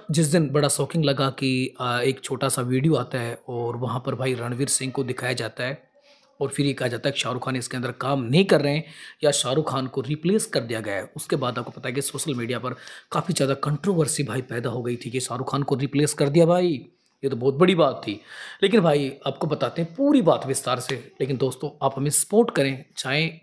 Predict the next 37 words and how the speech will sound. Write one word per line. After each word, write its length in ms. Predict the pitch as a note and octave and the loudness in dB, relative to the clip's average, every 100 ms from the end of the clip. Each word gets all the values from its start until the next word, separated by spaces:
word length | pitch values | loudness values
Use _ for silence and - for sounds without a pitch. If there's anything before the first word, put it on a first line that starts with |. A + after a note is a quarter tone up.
| - | -14
और 80 | B2+ | -10
जल्दी 240 | B2 A#2+ | -10 -6
से 100 | B2+ | -4
सब्सक्राइब 540 | - D3 - F3 E3+ | -2 0 2 4 4
करें, 260 | E3+ D#3 D#3+ - - - - | 4 2 2 -4 -16 -12 2
लाइक 380 | C#3+ F3 A#3+ D#3 | 6 6 6 8
करें। 260 | D3 G2 | 6 6
तो 80 | C#3+ | 2
दोस्तों 240 | D3+ D3+ | 4 4
आपको 180 | D#3+ - | 0 0
बत-, 180 | C#3 E3+ | -2 0
बात 300 | C#3 D#3 E3+ | 4 4 4
करने 260 | C#3 B2+ C3 | 0 2 2
वाले 240 | A#2 C3+ | 4 2
हैं 160 | B2 A#2+ | 2 -2
डॉन 160 | C3+ | -2
वन, 220 | B2 D#3 | 0 0
डॉन 280 | C3 B2+ B2+ | 0 -2 -2
टू 140 | D#3 D3+ | -4 -4
शाहरुख 300 | - B2+ - | -2 -2 0
खान 100 | B2+ | 0
ने 80 | B2+ | 0
काम 400 | - - C3+ D3+ | -2 -2 -2 0
किया 140 | C#3+ | 0
था 320 | D3 D3 - _ _ _ - | 0 -2 -4 _ _ _ 0
और 80 | C#3+ | 4
ज़बरदस्त 400 | C#3 C#3 D#3 - | 6 6 4 4
काम 180 | D3 D3 | 2 4
किया 160 | C#3+ | 2
था 400 | C#3 D#3 D#3 - - | 4 2 0 -6 -6
और 80 | C#3+ | -4
शाहरुख 320 | C3 C#3 C#3 | 0 0 0
खान 100 | C3+ | 0
का 80 | C3+ | 0
बहुत 400 | B2 C#3+ E3 C#3+ | 0 0 0 0
ज़बरदस्त 500 | B2+ A#2+ C#3 - - - - - | -4 -2 -4 -4 -18 -18 -18 -8
भाई 120 | - | 0